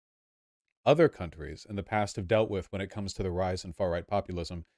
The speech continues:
And also the White House intervening to stop the four-star general appointment of that one general who was the main reason why it took a while for the National Guard to show up during January sixth. I forget what his name was.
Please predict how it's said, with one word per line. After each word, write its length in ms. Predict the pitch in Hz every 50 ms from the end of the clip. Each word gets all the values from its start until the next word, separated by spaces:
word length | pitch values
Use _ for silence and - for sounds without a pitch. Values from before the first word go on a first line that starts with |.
| _ _ _ _ _ _ -
And 320 | 123 123 120 117 117 117 - -
also 480 | 131 135 147 143 - - 143 127 123 117
the 100 | 98 117
White 320 | 107 101 113 120 127 113
House 300 | 107 127 117 113 - -
intervening 600 | 131 120 110 - 110 98 95 104 104 101 101 95 87
to 100 | 98 -
stop 420 | - - - 104 95 92 - _
the 140 | - 95 85
four-star 580 | _ - 104 101 104 101 - - - 101 95 90
general 380 | 78 - 107 95 95 92 87 -
appointment 600 | 85 - - 110 104 98 87 90 87 87 - _ _ _ _ _ _ -
of 360 | 101 101 101 101 101 95 87
that 200 | - 107 107 -
one 280 | 117 135 147 143 143 127
general 560 | - 135 123 120 120 120 117 113 110 110 107
who 100 | 95 110
was 240 | 117 113 101 90 -
the 80 | - 101
main 300 | 101 104 104 107 101 98
reason 480 | 95 104 104 98 - 107 101 104 98
why 160 | 90 90 92
it 100 | 90 82
took 160 | - - 101 -
a 60 | 95
while 340 | 90 87 90 92 92 92 -
for 120 | - 90
the 100 | 90 87
National 360 | 90 87 87 - - 95 90
Guard 240 | - 87 90 95 92
to 60 | 98
show 220 | 92 - - 107 101
up 100 | 95 -
during 220 | 101 95 92 87
January 420 | - 92 90 90 90 87 90 85
sixth. 400 | - - 127 151 - - - - _ _ _ _ _ _ _ _ - 131
I 80 | 131
forget 200 | 117 139 156 175
what 120 | 160 156 139
his 100 | 110 107
name 260 | 110 107 107 104 98
was. 300 | 82 82 78 76 -